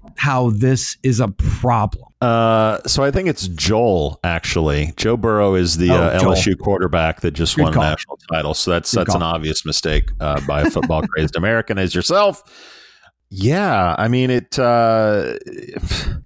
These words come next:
Speaker 2: yeah, I mean, I, I see where it's harmless in that, "Oh, I'm an Indeed employee, employee now."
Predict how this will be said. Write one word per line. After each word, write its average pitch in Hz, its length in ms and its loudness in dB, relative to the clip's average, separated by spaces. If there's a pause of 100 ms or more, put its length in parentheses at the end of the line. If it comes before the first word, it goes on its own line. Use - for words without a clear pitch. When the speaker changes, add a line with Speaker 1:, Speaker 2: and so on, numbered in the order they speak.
(280)
Speaker 2:
yeah, 113 260 0
I 123 40 0
mean, 143 260 0
I, 127 140 0
I 131 40 2
see 165 240 2
where 151 200 4
it's - 100 -4
harmless 123 540 0
in 101 100 -2
that, 95 240 0
"Oh, 104 160 4
I'm 98 160 0
an 95 80 -2
Indeed 87 280 2
employee, 107 500 0
employee 101 480 0
now." 92 420 0